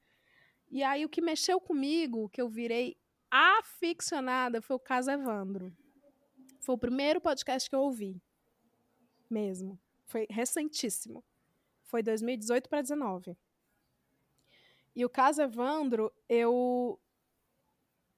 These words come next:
eu fiquei, abriu a, abriu a minha cabeça pra várias coisas, né? Primeiro que existe o narrativo.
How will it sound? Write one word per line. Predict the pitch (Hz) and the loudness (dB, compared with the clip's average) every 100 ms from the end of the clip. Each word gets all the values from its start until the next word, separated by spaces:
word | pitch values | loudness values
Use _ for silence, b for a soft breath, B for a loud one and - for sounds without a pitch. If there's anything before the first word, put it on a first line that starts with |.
| _ | _
eu | 240 | -2
fiquei, | - 262 269 254 | -2 -2 2 4
abriu | 240 262 | 4 4
a, | 254 - | 4 2
abriu | 240 226 254 | 0 2 2
a | |
minha | 269 | 2
cabeça | 262 240 247 | 0 0 0
pra | 247 | 0
várias | 247 262 294 | 0 0 0
coisas, | - 226 196 196 | 0 0 0 -4
né? | 208 | -6
Primeiro | 233 233 262 | -4 -4 -2
que | 294 | -4
existe | 240 247 277 | -4 -4 -2
o | |
narrativo. | 247 247 269 - 247 202 185 | -2 -2 -2 0 0 -2 -8